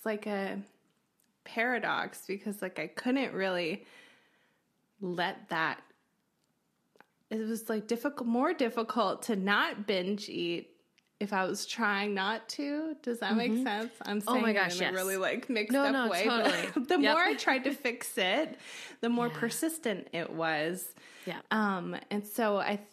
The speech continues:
Speaker 1: think, like, my whole perspective on it is different, where it used to be like, I gotta eradicate these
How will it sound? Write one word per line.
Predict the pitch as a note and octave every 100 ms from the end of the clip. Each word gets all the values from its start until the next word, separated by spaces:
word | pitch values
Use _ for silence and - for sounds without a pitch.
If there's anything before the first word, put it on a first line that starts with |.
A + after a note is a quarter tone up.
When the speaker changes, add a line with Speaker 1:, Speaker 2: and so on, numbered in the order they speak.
| -
Speaker 1:
think, | G#3+ A3 A3+
like, | A3 G#3+ -
my | F#3 F3
whole | F3 - F3+ E3+ E3+ E3 - -
perspective | - F#3 - - B3 - F#3+ F3
on | E3+
it | E3+ -
is | E3+ -
different, | A#3+ - E3 D3+
where | E3 D#3
it | C3 -
used | G3 G3 -
to |
be | G3 E3+
like, | F3+ - -
I | F3 F#3+
gotta | G#3+ G#3 G#3+ -
eradicate | F3+ E3+ E3 G#3 A#3 - A3 F#3+ - -
these | F#3 F3 F3 E3+ -